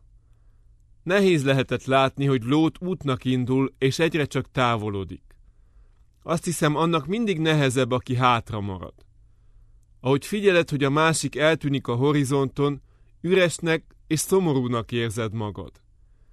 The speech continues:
El tudom képzelni, hogy milyen nehéz lehetett ez Ábrahámnak, hiszen addigra már vagy ötven éve együtt éltek és vándoroltak.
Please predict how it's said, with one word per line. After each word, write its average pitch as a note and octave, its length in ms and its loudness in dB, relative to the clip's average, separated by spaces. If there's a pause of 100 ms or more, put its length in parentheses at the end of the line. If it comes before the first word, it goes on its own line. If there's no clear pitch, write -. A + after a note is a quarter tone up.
(680)
El F3+ 200 2
tudom F3 300 0
képzelni, C3+ 600 0
hogy B2+ 120 2
milyen F3 320 0
nehéz B2 420 0
lehetett A#2+ 460 -4
ez A#2 200 -6
Ábrahámnak, C3 840 0 (440)
hiszen F#3 240 -2
addigra F3 440 0
már D#3+ 220 4
vagy D3+ 180 0
ötven F3 420 0
éve C#3+ 320 2
együtt B2 420 0
éltek A#2+ 400 -2
és B2+ 200 -4
vándoroltak. A2 1000 -4